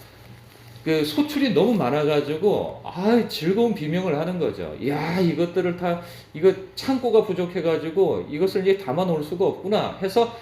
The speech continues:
그 이미 있었던 창고를 허물고 이 증축을 했습니다. 증축을 해서 그 많은 소출을 다 그 창고에 담아낼 수 있을 정도로 크게 증축을 했죠. 그리고 공사를 다 마치고 난 다음에 그것을 창고에다 다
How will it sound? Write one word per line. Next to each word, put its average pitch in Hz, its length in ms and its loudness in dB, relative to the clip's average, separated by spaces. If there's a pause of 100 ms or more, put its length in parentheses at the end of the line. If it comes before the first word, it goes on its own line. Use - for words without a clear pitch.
(160)
그 - 80 2
이미 185 360 2
있었던 185 340 -2
창고를 190 440 -2
허물고 185 680 0 (220)
이 190 180 -4
증축을 180 500 4
했습니다. 165 560 -4 (300)
증축을 214 580 2
해서 190 480 0 (240)
그 - 80 4
많은 180 380 4
소출을 208 600 2
다 - 800 -8 (100)
그 190 340 6
창고에 196 520 0
담아낼 143 500 -2
수 165 180 -6 (140)
있을 - 300 -6
정도로 196 400 2
크게 - 260 -4
증축을 170 460 -4
했죠. 190 420 -2 (240)
그리고 202 200 8
공사를 185 340 2
다 - 40 -10 (160)
마치고 185 440 0
난 123 180 0
다음에 127 480 0 (220)
그것을 190 320 2
창고에다 208 520 2
다 - 60 -10